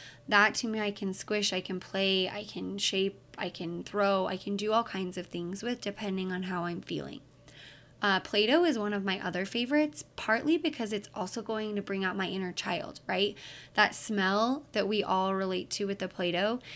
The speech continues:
is great, but also the squishiness. Again, I can bend, I can twist, I can roll, I can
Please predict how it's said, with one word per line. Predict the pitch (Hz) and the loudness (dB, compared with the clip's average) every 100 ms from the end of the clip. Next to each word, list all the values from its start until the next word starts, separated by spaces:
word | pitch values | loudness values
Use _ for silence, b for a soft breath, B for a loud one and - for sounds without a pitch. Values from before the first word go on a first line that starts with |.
| B - | B 0
is | 202 196 | 0 0
great, | 196 185 - - | 0 2 2 0
but | 202 | -2
also | - 185 190 208 | 0 0 0 -2
the | 196 | -4
squishiness. | 196 - 202 202 190 190 196 | -4 -2 0 0 -2 -4 -4
Again, | 190 196 180 | -2 -2 -2
I | 220 | -6
can | 185 190 185 | -4 -4 -2
bend, | 185 190 185 - | 0 0 0 -4
I | 202 | -6
can | 196 185 | -6 -6
twist, | - 190 - | -4 -4 -6
I | 196 | -8
can | 185 180 | -6 -4
roll, | 180 180 180 | -2 -2 -2
I | 180 | -4
can | - 175 - | -6 -6 -6